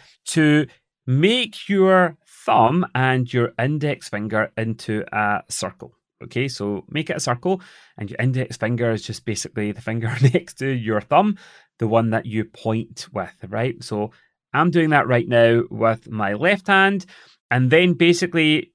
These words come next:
on your other hand, connect your thumb and your index finger throughout it, right? Through it. So basically it's like you've kind of created two circles that are interconnected.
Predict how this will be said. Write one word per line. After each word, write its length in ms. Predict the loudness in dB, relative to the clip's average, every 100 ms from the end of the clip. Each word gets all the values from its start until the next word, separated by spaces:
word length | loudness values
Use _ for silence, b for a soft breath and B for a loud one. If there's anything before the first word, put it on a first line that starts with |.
| -4
on 240 | -2 -2
your 320 | -4 -4 -2 2
other 240 | 2 2
hand, 460 | 2 0 0 -2 -8 b b b b b _ -8
connect 720 | -2 2 2 0 -8 -20 -20 -6
your 420 | 0 4 4 4 -4
thumb 480 | 2 4 4 2 -2
and 300 | 0 0 0
your 420 | 0 2 2 0 -2
index 380 | -2 -2 -2 -4
finger 460 | -10 -4 0 0 0 -12 -16 -2
throughout 560 | 2 4 4 2 -2
it, 140 | -10 -8
right? 260 | -6 -6 -2
Through 200 | 2 2
it. 140 | 2 -4 -8
So 160 | -4
basically 460 | 0 0 0 0 0
it's 140 | 0
like 180 | -2 -2
you've 140 | -6
kind 140 | -4 -4
of 120 | -4
created 360 | -6 -6 -8 -8
two 140 | -6
circles 420 | -4 -6 -6 -2
that 120 | 0
are 180 | 2 0 -2
interconnected. 840 | -8 -10 -8 -8 -10 -12 -18